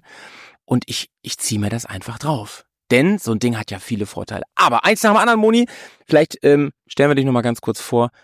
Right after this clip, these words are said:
Du bist eigentlich ein Urgestein der Community, kann man sagen. Also ich, ich würde sagen, du bist wirklich von Anfang an dabei und vor allem ein ganz großer, wichtiger Teil, auch wenn du noch gar nicht so oft vor Mikro warst, hier und da mal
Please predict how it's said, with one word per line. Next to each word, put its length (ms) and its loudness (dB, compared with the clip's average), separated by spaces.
Du 120 -12
bist 360 -2
eigentlich 260 -2
ein 100 2
Urgestein 520 2
der 80 2
Community, 480 -2
kann 160 -4
man 100 0
sagen. 240 0
Also 220 2
ich, 220 -14
ich 220 -4
würde 160 4
sagen, 220 0
du 60 -4
bist 160 -6
wirklich 180 -6
von 180 -4
Anfang 560 0
an 360 -2
dabei 600 0
und 80 -8
vor 160 -6
allem 120 0
ein 40 0
ganz 240 0
großer, 480 -2
wichtiger 360 -2
Teil, 320 0
auch 200 -2
wenn 100 0
du 80 -4
noch 200 -2
gar 140 2
nicht 140 -4
so 140 2
oft 160 -2
vor 100 0
Mikro 460 -2
warst, 300 0
hier 200 -4
und 120 -2
da 160 4
mal 380 0